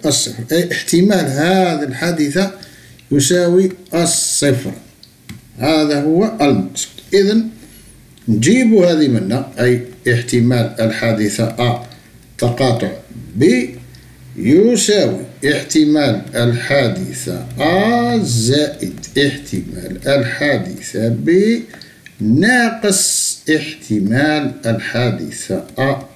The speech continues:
اتحاد ب. متفاهمين؟ صح.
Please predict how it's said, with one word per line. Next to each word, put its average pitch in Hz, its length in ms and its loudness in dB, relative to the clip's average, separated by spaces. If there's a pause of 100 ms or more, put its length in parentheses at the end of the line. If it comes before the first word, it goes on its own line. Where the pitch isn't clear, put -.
اتحاد 120 1400 -2 (240)
ب. - 180 0 (1600)
متفاهمين؟ 208 760 2
صح. - 500 -2